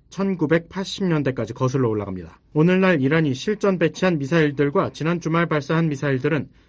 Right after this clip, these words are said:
북한 미사일을 기반으로 한 것들입니다. 무수단 미사일과 노동 미사일 등이 모두 이란 미사일 프로그램으로 이전됐습니다. 샤하브 쓰리 미사일은 여러모로 북한 탄도 미사일을 복제한 것이죠.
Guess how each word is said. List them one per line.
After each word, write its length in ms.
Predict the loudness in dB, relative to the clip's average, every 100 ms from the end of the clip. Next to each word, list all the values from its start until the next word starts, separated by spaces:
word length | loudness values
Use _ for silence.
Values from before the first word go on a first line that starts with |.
| _
북한 260 | -6 0 2
미사일을 380 | 2 2 2 0
기반으로 420 | 0 -2 0 0
한 80 | -2
것들입니다. 580 | -4 -6 -8 -8 -10 -14 _ _ _ _ -2
무수단 400 | 0 4 4 4
미사일과 520 | 2 2 2 2 0
노동 280 | 2 0 0
미사일 320 | 0 0 0
등이 200 | 0 -2
모두 400 | 0 0 0 -4 -6 -6
이란 300 | -2 0 0
미사일 340 | 0 2 0
프로그램으로 560 | 0 -4 -2 -2 -2 -4
이전됐습니다. 840 | -4 0 0 -2 -6 -10 -12 -16 _ _ _
샤하브 340 | 0 0 2
쓰리 260 | 0 2 2
미사일은 580 | 2 2 2 4 2 0
여러모로 540 | 2 2 2 0 -2
북한 380 | -4 -10 -4 -4
탄도 320 | -4 -6 -2
미사일을 400 | -2 -2 -2 -2
복제한 360 | -2 -2 -2 0
것이죠. 380 | -2 -6 -10